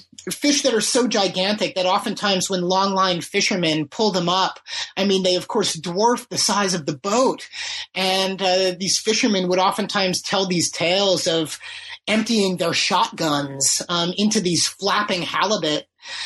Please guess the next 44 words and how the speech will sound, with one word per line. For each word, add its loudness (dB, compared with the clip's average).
um, 0
uh, 2
halibut. 0
So, 0
uh, -2
just 0
to, 0
like, 0
injure 4
them 0
before 2
reloading 2
and -2
emptying 2
the 0
shotguns 0
a 0
second 0
time 0
into -2
the -2
halibut 0
in -2
order 2
to 0
kill 0
it. -2
Um, 0
and 2
if -2
they 2
didn't 2
do 2
that, 0
the -6
flapping -2
of -2
this -2
giant 0
fish 0
would 0
be 0
so 2
violent, 0